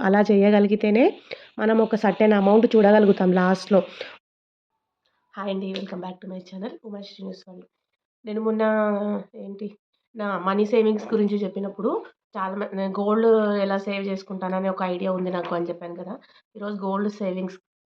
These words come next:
నేను ఎలా ప్లాన్ చేసుకుంటున్నానో మీతో షేర్ చేసుకుంటున్నాను.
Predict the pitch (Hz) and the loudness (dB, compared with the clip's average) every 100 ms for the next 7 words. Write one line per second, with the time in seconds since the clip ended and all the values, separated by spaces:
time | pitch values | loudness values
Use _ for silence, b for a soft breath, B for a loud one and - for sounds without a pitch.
0 | _ 190 190 285 185 202 185 185 175 - | _ -10 -8 -6 -6 -6 -6 -6 -8 -12
1 | 180 175 175 190 185 170 175 175 180 180 | -16 -12 -10 -8 -8 -10 -10 -12 -10 -12
2 | - 180 180 175 175 | -12 -20 -20 -20 -12